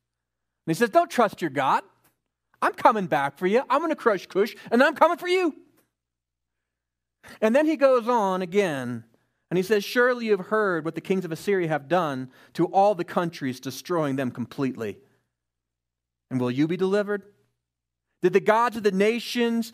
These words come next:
that were destroyed in my predecessors delivered them?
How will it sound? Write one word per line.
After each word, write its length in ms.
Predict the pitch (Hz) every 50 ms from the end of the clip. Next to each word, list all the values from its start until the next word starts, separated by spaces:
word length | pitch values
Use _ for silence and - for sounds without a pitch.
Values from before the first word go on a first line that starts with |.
| - _ _
that 200 | 208 214 208 196
were 120 | 196 190
destroyed 560 | 185 175 - - - - 202 202 214 220 214
in 80 | 196 190
my 180 | 196 190 185
predecessors 760 | 185 - - 202 196 196 185 - 214 202 190 - 214 202 185
delivered 440 | - 175 165 180 190 170 165 139 127
them? 320 | 156 156 165 190 220 214